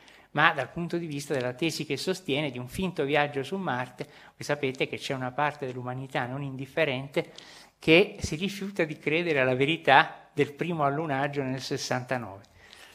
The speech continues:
e se per questo di quelli che seguirono fino al settantadue.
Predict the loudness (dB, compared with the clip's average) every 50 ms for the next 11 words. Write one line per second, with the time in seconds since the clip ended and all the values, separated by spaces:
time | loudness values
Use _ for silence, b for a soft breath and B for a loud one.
0 | B B -8 -6 -4 -4 -2 -2 -2 -2 -2 -2 -2 -2 0 -2 -2 -2 -2 -4
1 | -6 -10 -14 _ _ _ _ _ -2 0 0 0 -2 -2 -2 -2 0 0 0 0
2 | -2 -4 -4 -4 -4 -6 -8 -10 -10 -8 -8 -8 -8 -6 -8 -8 -8 -8 -8 -8
3 | -8 -6 -8 -8 -8 -8 -12 -14